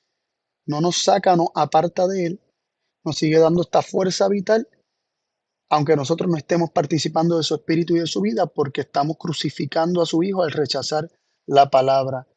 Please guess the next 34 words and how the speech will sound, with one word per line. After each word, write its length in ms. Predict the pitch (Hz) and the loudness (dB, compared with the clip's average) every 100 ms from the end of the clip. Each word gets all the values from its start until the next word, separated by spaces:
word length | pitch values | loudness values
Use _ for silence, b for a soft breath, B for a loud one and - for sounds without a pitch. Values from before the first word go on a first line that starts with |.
| _ _ _ - | _ _ _ -10
de 220 | 151 131 | -6 -4
Cristo. 460 | 151 175 - - - _ _ _ _ _ _ _ _ - | -2 -2 -4 -10 -18 _ _ _ _ _ _ _ _ -8
Versículo 500 | 143 123 - 170 175 | -4 -2 0 4 4
treinta 320 | 175 180 156 | 4 0 0
de 100 | 127 | -2
ahí 100 | 131 | -4
mismo, 280 | 156 165 151 | -2 -2 -2
de 180 | 131 131 | -2 -4
Hechos 200 | 131 165 | -4 -4
diecisiete, 420 | 151 - 135 160 | -4 -4 -2 -2
nos 120 | 143 | 0
dice, 320 | 143 151 131 - _ _ - | -2 -2 -4 -8 _ _ 4
"Pero 260 | 147 147 | 6 8
Dios, 400 | 160 185 - - _ b b - | 6 6 2 -10 _ b b 4
habiendo 720 | 151 147 156 208 247 254 226 | 8 8 8 6 6 8 8
pasado 600 | 156 139 - 190 202 190 | 6 4 8 8 8 6
por 180 | 165 160 | 6 8
alto 440 | 180 202 202 196 - b _ | 8 8 2 0 -4 b _
los 360 | 156 156 147 - | 4 4 4 0
tiempos 520 | 202 233 208 214 170 | 0 2 2 2 2
de 100 | 190 | 2
ignorancia, 680 | 180 165 190 226 208 180 - | 4 4 4 4 6 4 6
ahora 300 | 156 156 180 | 6 8 6
manda 260 | 196 214 190 | 4 6 6
a 40 | |
todos 180 | 170 175 | 6 4
los 100 | 190 | 4
hombres 400 | 220 233 214 214 | 4 4 4 2
en 80 | 175 | 2
todo 160 | 180 196 | 2 4
lugar 320 | 214 233 226 | 6 4 4
que 160 | 160 | -4
se 180 | 139 170 | -2 2
arrepientan." 800 | 143 151 143 190 240 240 - 123 | 2 2 2 2 4 2 0 -4